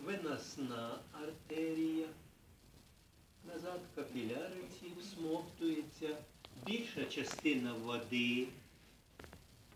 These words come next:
і, значить, води в капілярах, у ниркових канальцях залишається тільки чуть-чуть, мало.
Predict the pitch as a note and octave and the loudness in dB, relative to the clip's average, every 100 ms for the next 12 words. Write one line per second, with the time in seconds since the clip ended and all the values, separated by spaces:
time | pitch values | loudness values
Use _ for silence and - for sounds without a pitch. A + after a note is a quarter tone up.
0 | - - - - - - - G#2+ A2+ A2+ | -20 -20 -20 -20 -20 -20 -12 -6 -4 -2
1 | B2+ A#2+ B2 A#2 A#2 G#2+ B2 B2+ A#2 A#2 | -2 -2 -2 0 0 -2 0 2 2 0
2 | A2+ - - D3 C#3 B2+ B2 C3 B2+ C3 | -4 -4 2 6 8 8 8 6 2 0
3 | A#2+ A#2 C3+ B2+ B2 A2 B2+ - - - | -2 -2 -2 -2 -2 -4 -8 -10 -16 -14
4 | - B2+ B2+ - C#3 B2+ B2 - B2+ - | 0 2 2 2 2 4 4 2 -2 -2
5 | F#3 A3 - F#3+ F#3 - F#3+ - - - | -6 -4 0 2 2 0 -4 -6 -10 -2
6 | B2+ - - - - - C3+ B2+ A2 | -2 -2 -12 -18 -20 -10 -6 -4 -6